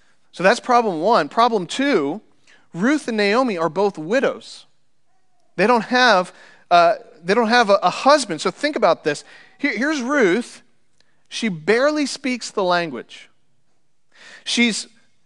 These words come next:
she's a foreigner. Her, her only tie to the community is an old widow woman. And remember, this is the time of the judges. So if you go back and you read through Judges seventeen through twenty-one, and you read about the kind of things that are taking place, the kind of things that would happen,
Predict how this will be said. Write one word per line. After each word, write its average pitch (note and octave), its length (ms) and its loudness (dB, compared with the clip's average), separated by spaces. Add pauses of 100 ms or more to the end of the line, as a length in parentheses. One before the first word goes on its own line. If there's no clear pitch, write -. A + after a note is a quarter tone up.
(220)
she's B3 300 -2
a A3 60 0
foreigner. A#3+ 480 2
Her, G#3+ 260 0
her A3+ 200 6
only D4 180 0
tie B3+ 220 0
to B3 60 -2
the A#3+ 60 -4
community G#3+ 560 -6
is D#3+ 140 -6
an E3 80 -6
old G3 180 -4
widow F#3 300 0
woman. A#2 340 -12 (1500)
And F#3 140 0
remember, A#3 400 4
this A#3 260 -2
is B3+ 100 -4
the C#4+ 120 -8
time C4+ 220 -2
of C4+ 60 -4
the B3+ 80 -4
judges. G#3 380 0
So - 100 -2
if F3+ 140 -4
you B3 180 -4
go B3 220 2
back C4 260 0
and G#3+ 100 -6
you A3+ 120 -6
read B3+ 260 -4
through A3+ 140 -6
Judges G#3+ 340 -2
seventeen A#3 580 -4
through A#3 140 -10
twenty-one, G3+ 760 -2 (800)
and F3 180 -2
you B3 260 0
read C4+ 260 -2
about G3+ 260 2
the D#3+ 80 -8
kind A#3+ 400 -4
of B3 140 -6
things G#3 420 -2
that E3+ 160 2
are D#3 80 -2
taking A3 400 -6
place, F3 340 -2
the D3+ 120 -8
kind A#3 320 -2
of A#3 80 -10
things A#3+ 300 -6
that G3+ 140 0
would G#3 120 -2
happen, F#3 480 -6